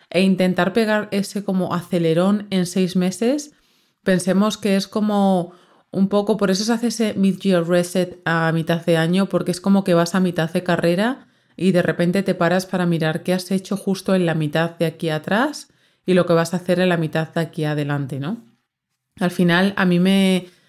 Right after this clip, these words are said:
me choca mucho, sobre todo cuando empecé en todo esto del desarrollo personal, el plantearte cómo te vas a ver en ese momento en concreto, dentro de un tiempo en concreto. Para que me entendáis, imaginaros cómo os vais a ver o en qué punto estaréis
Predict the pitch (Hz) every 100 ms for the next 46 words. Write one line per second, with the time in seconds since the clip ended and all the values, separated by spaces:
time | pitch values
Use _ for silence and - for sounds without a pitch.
0 | _ 185 175 175 190 233 226 226 262 254
1 | - 196 170 190 220 262 233 208 175 175
2 | 165 165 196 220 180 170 170 220 196 170
3 | 151 151 156 160 185 180 175 175 175 -
4 | 190 180 165 156 151 143 - 196 202 _
5 | _ _ - 170 175 190 170 170 170 151
6 | 156 156 - - 170 160 - 175 160 160
7 | 165 165 156 147 151 147 156 147 151 160
8 | 165 156 147 147 143 156 147 156 143 147
9 | - 147 156 269 - _ _ _ - 175
10 | 175 170 160 160 156 156 185 233 226 -
11 | 170 160 160 151 180 185 190 180 175 180
12 | 175 170 160 156 180 - - 170 165 160
13 | 156 190 190 190 - 156 160 202 226